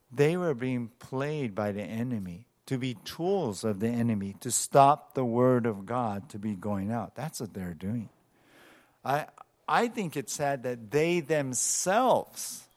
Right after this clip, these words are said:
were not really listening to what Paul was saying. For what the Gentiles, and I'm, there's probably some Jews there that were, um, listening there too, but it, it would seem like a lot of these, most of the Jews weren't into that,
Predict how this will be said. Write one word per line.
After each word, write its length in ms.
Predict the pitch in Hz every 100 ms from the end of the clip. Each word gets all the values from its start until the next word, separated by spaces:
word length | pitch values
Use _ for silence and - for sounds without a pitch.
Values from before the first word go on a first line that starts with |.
| _ _
were 100 | 139
not 240 | 156 208 226
really 340 | 214 208 170
listening 840 | 131 131 175 175 - 143 117 95 - _ _ _ -
to 80 |
what 240 | 143 151 -
Paul 260 | - 160
was 160 | 156 131
saying. 460 | - 165 165 120 110 _ - - -
For 160 | 170
what 240 | 175 185 180
the 180 | 147 127 - 202 175
Gentiles, 800 | 151 151 160 139 143 151 175 151
and 220 | 107 - -
I'm, 240 | 185 214 - - _ -
there's 200 | 180 -
probably 440 | - 202 165 139
some 440 | 113 143 135 120 98
Jews 300 | - 117 107
there 240 | 117 123
that 260 | 110 104 95
were, 280 | 117 101 95 - - _ -
um, 380 | 127 110 98 95
listening 540 | 113 - 120 110 101 113
there 220 | - 110
too, 360 | 101 - 160 135
but 300 | 101 110 - _ _
it, 160 | 127 -
it 140 | - 143
would 220 | 143 110
seem 260 | - 156
like 240 | 160 127 113
a 80 | 117
lot 300 | 117 131 131
of 100 | 117
these, 420 | 107 101 92 -
most 320 | 127 127 131
of 60 | 117
the 80 | 104
Jews 400 | - 131 139 110
weren't 300 | 113 120 127
into 440 | 156 131 131 120
that, 240 | 98 92